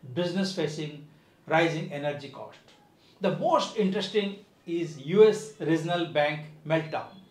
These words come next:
The financial difficulties and closures of several smaller U S regional banks raised concerns about the health of the banking sector.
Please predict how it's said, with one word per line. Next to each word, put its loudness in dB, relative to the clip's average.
The -2
financial 0
difficulties 0
and -2
closures 4
of 0
several 4
smaller -2
U 6
S 10
regional 0
banks -2
raised -2
concerns -4
about 0
the 2
health 0
of 0
the -4
banking -4
sector. -12